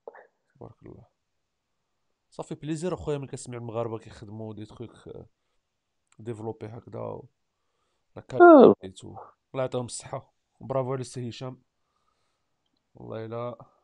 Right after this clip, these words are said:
Speaker 2: افيلي ليه ما، ما كنعرفو، كنعرفوها من Facebook زعما ماشي
Speaker 1: ويا، ماشي ضروري ن-،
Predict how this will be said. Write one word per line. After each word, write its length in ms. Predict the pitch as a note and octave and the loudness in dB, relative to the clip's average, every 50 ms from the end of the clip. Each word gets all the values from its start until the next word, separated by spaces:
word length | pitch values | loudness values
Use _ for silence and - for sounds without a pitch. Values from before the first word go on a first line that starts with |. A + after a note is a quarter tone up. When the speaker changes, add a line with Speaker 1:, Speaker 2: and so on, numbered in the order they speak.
| _ _ _ _ _ _ - | _ _ _ _ _ _ 8
Speaker 2:
افيلي 440 | A#2+ - - A#2 A2+ A2 A2+ A2+ A#2+ | 8 8 10 8 10 12 12 12 12
ليه 160 | C#3+ E3 D#3+ | 12 12 12
ما، 400 | D#3 E3 D#3+ E3 D#3+ D3+ D3 C#3+ | 12 12 12 12 12 10 10 8
ما 180 | C#3+ D3 D#3 C#3+ | 6 4 4 8
كنعرفو، 680 | - D#3 C3+ C3 C3 C#3 - - D3 D3 C3+ C3 A#2+ B2+ - - - G#2+ - - | 8 10 10 10 8 8 6 2 2 4 6 4 4 2 -2 -2 -2 -2 2 6
كنعرفوها 420 | A2+ G#2+ G#2+ A2+ - - C3 C#3+ | 8 10 10 8 10 10 8 8
من 60 | D3+ | 8
Facebook 520 | - - D#3+ D3 - - - A2+ - - F#2 | 4 2 0 0 2 4 4 4 4 6 6
زعما 220 | G2 G2+ G#2 A2 | 6 6 6 6
ماشي 540 | A2 A2+ A2+ - - D3+ C#3+ B2 A2 G#2+ A2 - _ _ _ _ _ - | 4 4 4 6 8 10 10 10 10 8 4 -4 _ _ _ _ _ -20
Speaker 1:
ويا، 380 | - D#3+ F3 F3 F3 F3 - - _ _ _ _ _ _ - | -18 -16 -14 -14 -14 -16 -16 -18 _ _ _ _ _ _ -18
ماشي 220 | D#3+ D#3+ - F3+ | -16 -14 -12 -10
ضروري 380 | D#3 F3 F3 E3+ E3+ E3+ E3+ E3+ | -8 -8 -8 -8 -8 -8 -8 -10
ن-، 400 | E3+ E3+ F3+ - - E3 E3 | -12 -12 -14 -12 -12 -12 -12